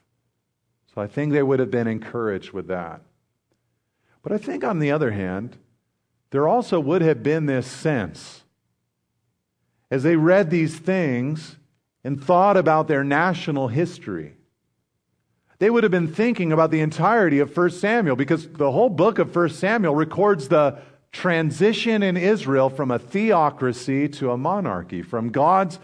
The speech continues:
direct leadership to God leading and directing through kings. And Saul was king number one, and David was king number two.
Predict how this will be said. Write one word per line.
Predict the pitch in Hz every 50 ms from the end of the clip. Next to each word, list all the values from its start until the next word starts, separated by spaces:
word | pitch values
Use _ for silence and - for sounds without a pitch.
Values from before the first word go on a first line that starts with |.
| - - _ _ _ _ _
direct | - 147 131 123 120 160 196 247 262 254 -
leadership | 156 143 139 131 123 123 120 123 - 147 139 139 156 156 -
to | - 143
God | 123 147 151 170 180 180 175 156 - - - _ _ _ _ _ _ _ _
leading | 110 120 131 165 190 208 214 208 208 196 196 156
and | 160 170 151
directing | 147 147 151 175 202 196 - 170 147 139 139 135 135 - -
through | - - - 190 208 202 165 139 135
kings. | 135 - 165 190 196 165 95 76 - - - - _ _ _ _ _ _ _ _ _ _ _ _ _ _ _ _ _ _ _ _ _ - -
And | 156 170 156
Saul | - - - 185 208 233 220 170 160 175 196
was | 175 151 143 139
king | - - 190 185 185 185 180
number | 175 175 165 147 139
one, | 135 127 170 208 190 151 135 147 170 175 156 - - _ _ _ _ _ _ _ _ _ _ _ _ _ _ -
and | 123 127 113
David | 127 165 196 220 240 214 156 160 170 156
was | 151 160 156 160
king | - - 180 180 180 175
number | 175 180 180 175 190 185
two. | 185 - - 233 233 160 101 - - -